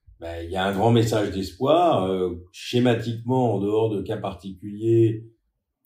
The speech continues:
quand on a fait tout le parcours de P M A, on a quatre-vingts, quatre-vingt-dix pour cent de chances d'avoir un enfant, donc c'est quand même énorme.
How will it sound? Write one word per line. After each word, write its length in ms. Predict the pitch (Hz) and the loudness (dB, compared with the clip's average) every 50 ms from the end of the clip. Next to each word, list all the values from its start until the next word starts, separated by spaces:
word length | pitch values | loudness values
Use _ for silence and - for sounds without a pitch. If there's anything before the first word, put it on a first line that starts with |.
| _ _ _ | _ _ _
quand 220 | - 98 95 92 | -10 -10 -8 -6
on 100 | 107 - | -6 -4
a 140 | 104 104 98 | -2 -2 -2
fait 240 | - - 123 113 107 | 0 0 0 0 2
tout 100 | 117 127 | 2 2
le 100 | 127 117 | 2 2
parcours 440 | - 113 - - - - 123 120 110 | 2 0 0 0 -2 -2 -2 0 0
de 80 | 107 | -2
P 160 | 98 92 101 107 | -4 -2 -2 -2
M 260 | 101 104 104 107 110 | -2 -2 0 0 2
A, 260 | 113 117 113 107 98 | 2 4 4 2 0
on 140 | 92 92 95 | -2 -2 -2
a 320 | 101 107 107 107 101 92 | -2 0 0 0 -2 -2
quatre-vingts, 640 | 85 - 98 92 - 101 101 98 110 117 117 113 113 | -4 -6 -8 -8 -6 -6 -4 -2 0 0 0 0 0
quatre-vingt-dix 640 | 101 92 90 - 95 95 95 98 98 95 104 113 | -2 -6 -6 -6 -6 -6 -6 -6 -6 -6 -6 -6
pour 180 | 113 98 92 - | -8 -8 -10 -8
cent 180 | - 113 104 101 | -8 -8 -8 -8
de 60 | 95 | -10
chances 300 | - - 110 110 104 90 | -8 -6 -6 -6 -6 -6
d'avoir 240 | 87 87 87 82 85 | -6 -8 -8 -10 -10
un 100 | 85 90 | -10 -10
enfant, 400 | 90 90 87 - 143 151 160 143 | -12 -12 -6 -4 -2 -2 -2 -4
donc 140 | 113 - | -6 -10
c'est 120 | - - - | -12 -14 -14
quand 100 | 90 90 | -14 -12
même 120 | 87 87 | -12 -10
énorme. 560 | - 98 101 117 135 151 147 123 95 85 85 | -8 -6 -4 -2 0 0 0 -2 -4 -8 -12